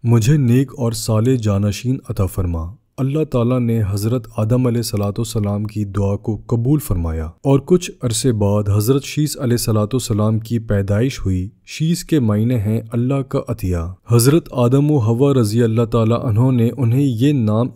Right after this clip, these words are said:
इसलिए दिया क्योंकि अल्लाह ने उन्हें ये औलाद हाबील के बदले अता फरमाई थी। जब हजरत शीस अलैहिस्सलाम पैदा हुए उस वक्त हजरत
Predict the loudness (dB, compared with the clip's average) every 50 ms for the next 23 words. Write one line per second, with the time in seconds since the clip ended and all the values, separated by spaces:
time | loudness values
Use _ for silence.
0 | -6 -8 -6 -4 -2 0 2 2 2 0 0 -2 -2 -2 -2 -4 -8 -6 -2 0
1 | 2 2 2 0 -2 -4 -2 -2 -2 -2 0 0 0 0 -2 -2 -2 -2 -2 0
2 | 0 0 0 0 0 0 0 0 -2 -2 -2 -2 0 -2 -2 -2 -2 -4 -6 -6
3 | -6 -2 -2 0 0 0 0 0 0 0 0 0 0 0 0 0 -2 0 0 0
4 | 0 0 -2 -4 -6 -2 -2 -2 -2 -2 -2 -2 0 0 -2 -2 -4 -6 -8 -8
5 | -8 -8 -10 _ -4 2 2 4 4 4 4 4 4 2 2 0 0 -2 -4 -4
6 | -2 0 0 0 -2 -4 -2 0 0 0 0 0 0 0 2 2 0 0 -2 0
7 | 0 0 2 2 0 0 2 2 2 2 2 0 -2 -2 -4 -4 -4 -4 -2 -2
8 | -2 -2 -2 -4 -4 -4 -2 0 0 0 0